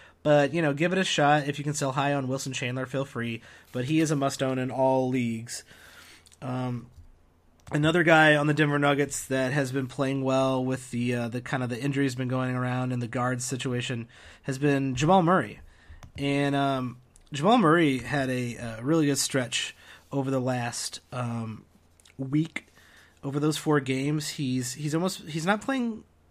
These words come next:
a full thirty minutes, but he has been, uh, played twenty-eight of them in the last week. He had nineteen points, almost three three-pointers in a game, five,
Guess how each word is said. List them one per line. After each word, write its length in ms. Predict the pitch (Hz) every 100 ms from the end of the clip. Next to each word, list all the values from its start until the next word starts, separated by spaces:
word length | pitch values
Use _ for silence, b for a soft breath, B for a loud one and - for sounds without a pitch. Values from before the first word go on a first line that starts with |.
| -
a 100 | 147
full 260 | - 170
thirty 280 | 180 208 202
minutes, 460 | 160 123 127 - - B B B -
but 220 | 135 135
he 120 | 160
has 120 | 175
been, 320 | 185 185 165
uh, 300 | - 135 127 123
played 220 | 143 131
twenty-eight 380 | - 170 160 151
of 0 |
them 100 | 135
in 40 |
the 60 | 127
last 220 | 127 127
week. 200 | 123 120
He 100 | -
had 120 | 120
nineteen 440 | 120 156 156 202 185
points, 500 | 165 143 147 - - B B -
almost 320 | 151 139 -
three 180 | 165 202
three-pointers 720 | 208 196 196 147 135 127 127
in 220 | 127 123 127 123
a 100 | 143
game, 440 | 143 131 117 120 B B B B
five, 580 | - - 165 185 214 190